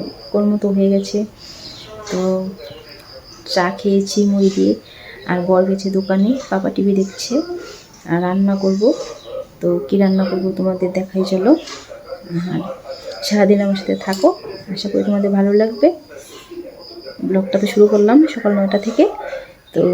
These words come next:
সারাদিন কী কী করবো শেয়ার করার চেষ্টা করবো। তো চলো বন্ধুরা, সাথে থেকো, তোমাদেরকে সাথে নিই, ব্লগটা আজকে শুরু করলাম। চলো দেখতে থাকো। এই যে রান্না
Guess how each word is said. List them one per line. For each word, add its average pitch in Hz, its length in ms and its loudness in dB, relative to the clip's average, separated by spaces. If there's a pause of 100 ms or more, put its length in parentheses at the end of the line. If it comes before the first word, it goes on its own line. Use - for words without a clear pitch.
(1400)
সারাদিন - 360 2
কী 202 120 0
কী 214 140 4
করবো 233 180 6 (120)
শেয়ার 190 240 -2
করার 202 240 -2
চেষ্টা 190 280 -6
করবো। - 200 -10 (220)
তো 226 60 -6 (120)
চলো 330 260 8 (560)
বন্ধুরা, 233 420 4 (640)
সাথে 202 220 -2 (100)
থেকো, 220 220 0 (160)
তোমাদেরকে 101 440 2
সাথে 101 280 -2
নিই, 127 120 8 (1120)
ব্লগটা 180 360 -4
আজকে - 260 0 (300)
শুরু - 240 -4
করলাম। 180 240 -10 (1000)
চলো 226 220 2
দেখতে 226 260 -2
থাকো। 233 200 -4 (920)
এই 208 140 6
যে 214 100 10 (260)
রান্না 202 240 10